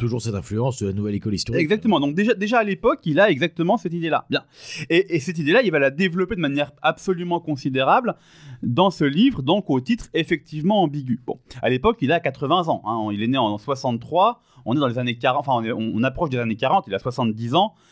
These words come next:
Speaker 2: et il aura quatre-vingts ans réellement quand la guerre se déclenchera. Bon. Euh, à peu près.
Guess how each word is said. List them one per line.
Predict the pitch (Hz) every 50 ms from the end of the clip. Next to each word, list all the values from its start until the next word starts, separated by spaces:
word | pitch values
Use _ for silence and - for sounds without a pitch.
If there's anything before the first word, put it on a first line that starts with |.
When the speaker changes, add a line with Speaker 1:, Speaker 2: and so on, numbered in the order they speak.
| _ _ _
Speaker 2:
et | 113 120
il | 120 110 107 107 104 101 104
aura | 104 117 147 143
quatre-vingts | - 143 131 - - 143 120 131 127 123 120
ans | 156 156
réellement | 135 127 117 113 113 113 123 147 175
quand | 175 - 127
la | 113 107 104
guerre | 104 143 156 -
se | - 120
déclenchera. | 107 110 107 - 117 117 117 - 82 -
Bon. | - _ _ _ - - - - - - - - 113 107 -
Euh, | 64 87 87
à | 78
peu | - 120
près. | 120 - -